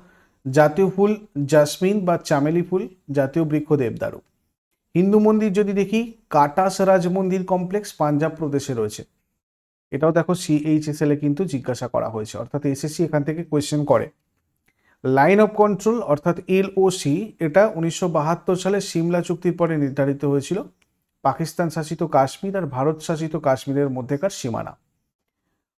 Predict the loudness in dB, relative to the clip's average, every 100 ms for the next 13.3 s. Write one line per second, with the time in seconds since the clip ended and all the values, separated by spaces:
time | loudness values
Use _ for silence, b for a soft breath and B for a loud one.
0 | _ 6 6 8 6 8 4 4 4 4
1 | 2 4 4 8 6 6 2 2 2 2
2 | 2 6 4 4 2 4 2 0 -8 -4
3 | 2 4 6 6 6 4 4 2 0 -2
4 | 0 0 -4 -4 0 0 0 -6 -4 -4
5 | -2 -2 -2 0 -2 -2 -4 -4 -2 -2
6 | -2 0 -4 -4 -4 0 0 0 0 -2
7 | -4 -6 -6 -4 -4 -6 -4 -4 -4 -6
8 | _ _ _ -2 2 2 4 2 2 0
9 | 0 0 -2 0 2 4 2 -2 -2 -6
10 | -6 -12 _ _ _ _ -2 0 0 -2
11 | -2 -2 -2 -4 -4 -4 -2 0 -2 -2
12 | -4 -4 -4 -2 -2 -4 -6 -4 -4 -8
13 | -10 -10 -14